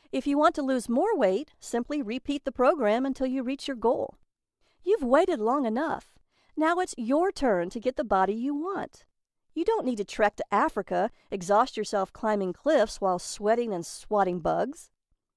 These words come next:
You simply need to know how to make this delicious red tea and follow my advice to detox your body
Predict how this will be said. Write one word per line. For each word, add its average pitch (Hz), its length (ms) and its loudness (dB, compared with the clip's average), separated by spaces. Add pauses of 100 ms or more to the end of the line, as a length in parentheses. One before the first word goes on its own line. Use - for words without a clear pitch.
(120)
You 254 140 -4
simply 359 500 -6
need 285 220 -4
to 277 120 -6
know 190 260 2
how 202 160 0
to 240 120 -8
make 202 200 -4
this - 160 -8
delicious 214 640 -4
red 285 200 0
tea 165 320 -6 (280)
and 269 160 -4
follow 349 320 0
my 262 220 0
advice 214 540 -2
to 226 100 -12
detox 240 500 -4
your 208 100 -4
body 208 400 -2